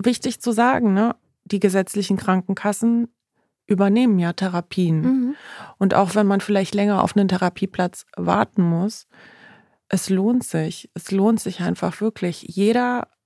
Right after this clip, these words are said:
Speaker 1: Mensch, der eine Angststörung hat, hat die Möglichkeit, eine Therapie zu beantragen. Und viele denken ja, man muss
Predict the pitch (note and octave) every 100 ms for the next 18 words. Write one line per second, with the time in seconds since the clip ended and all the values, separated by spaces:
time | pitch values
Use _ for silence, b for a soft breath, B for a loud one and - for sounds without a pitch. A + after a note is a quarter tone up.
0 | _ - F#3+ F#3+ A3 B3+ - - - F#3+
1 | - F#3 F3+ G3+ G#3 - - - G3 F3+
2 | F3 F3 A3 - - G3+ - - G3 G#3
3 | B3+ G#3 - - E3+ - F3+ F3+ F#3 F3+
4 | - C#4 - F3+ F3 - - - - E3+
5 | F3 G#3 B B B B B B B _
6 | - F#3 F3+ F3+ - - _ _ _ _
7 | _ - G3+ G3 F3+ F3+ F#3+ A3 G3 F#3
8 | F#3+ G#3+